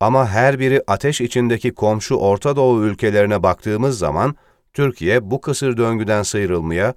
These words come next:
ve ekonomisini kitlesel çapta büyütmeye çalışıyor. Dünü unutmayın. Türkiye'nin bugününü anlamak için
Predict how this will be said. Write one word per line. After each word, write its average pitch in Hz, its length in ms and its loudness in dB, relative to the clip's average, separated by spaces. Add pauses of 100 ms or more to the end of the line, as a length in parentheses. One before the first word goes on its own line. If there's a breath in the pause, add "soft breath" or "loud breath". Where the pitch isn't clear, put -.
(240 soft breath)
ve 95 200 2 (160)
ekonomisini 107 640 -2
kitlesel 123 560 -2
çapta 135 400 -2
büyütmeye 123 420 -2
çalışıyor. 78 640 -4 (720)
Dünü 135 240 2
unutmayın. 98 680 -2 (720)
Türkiye'nin 139 640 0
bugününü 135 420 0
anlamak 104 520 0
için 107 340 -4